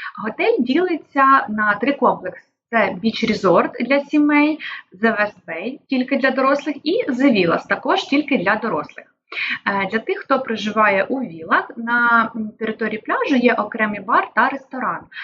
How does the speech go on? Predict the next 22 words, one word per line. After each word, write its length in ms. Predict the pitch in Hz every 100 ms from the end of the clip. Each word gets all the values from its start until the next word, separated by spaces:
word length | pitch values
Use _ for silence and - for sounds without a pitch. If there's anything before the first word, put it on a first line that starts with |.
| - -
а 200 | 196 196
також 640 | - 294 381 330 294 - 214
окремі, 500 | - 233 254 247 233
е, 340 | 214 208 202 -
такі 360 | 208 - 214
релакс-зони, 920 | 202 214 208 196 175 185 180 175 247 480 - - - -
але 180 | 202 233
вони 220 | 262 254
платні. 640 | - 202 165 170 277 403
Е, 440 | 403 - 214 202 202 190 - _ _
вартість, 720 | 220 208 208 - 190 _ _ 208
е, 240 | 196 190 -
перебування 460 | 208 196 196 196 190
в 40 |
релакс-зоні 640 | 196 190 185 185 196 185 175 - - 202
на 140 | 185
один 200 | 185 196
день — 220 | 302 440
п'ятдесят 480 | 233 185 196 254 254
доларів. 440 | 190 170 156 156 - _ _ _ - - 208
Е, 180 | 202 -
також, 480 | 330 - 381 -